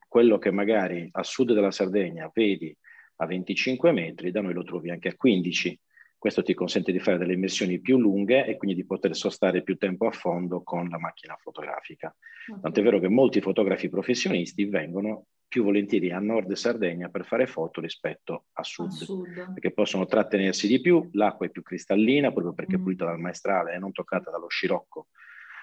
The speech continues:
Speaker 1: o dal libeccio, e questo ci consente di avere questi, questi vantaggi. Poi quando non faccio le immersioni, appunto, sto sulla terraferma,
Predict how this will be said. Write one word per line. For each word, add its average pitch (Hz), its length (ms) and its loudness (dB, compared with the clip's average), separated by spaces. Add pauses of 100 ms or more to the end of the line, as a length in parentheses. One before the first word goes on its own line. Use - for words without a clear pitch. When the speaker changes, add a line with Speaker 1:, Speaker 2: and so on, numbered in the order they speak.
(160)
Speaker 1:
o 85 120 0
dal 90 120 2
libeccio, 113 580 4
e 131 80 4
questo - 260 -4
ci - 100 -6
consente 82 400 -8
di 80 80 -4
avere - 160 -6
questi, 76 380 -10
questi - 260 -10
vantaggi. - 580 -14
Poi 160 300 6
quando 123 300 4
non 98 100 0
faccio - 240 0
le 101 80 2
immersioni, 101 340 -2
appunto, 95 300 -6
sto - 240 -2
sulla 87 220 -4
terraferma, 120 720 0